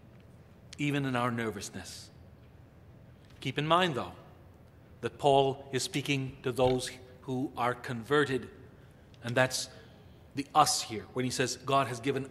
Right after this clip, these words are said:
us, he's speaking to those who are converted, who have the Spirit of Christ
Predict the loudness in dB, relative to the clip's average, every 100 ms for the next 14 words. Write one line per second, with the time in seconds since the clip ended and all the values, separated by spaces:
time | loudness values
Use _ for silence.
0 | 2 2 2 -2 -4 -4 -4 -2 2 4
1 | 4 4 2 2 -2 -2 2 2 2 -2
2 | -10 -10 -8 0 4 4 4 -2 0 2
3 | 2 2 6 6 4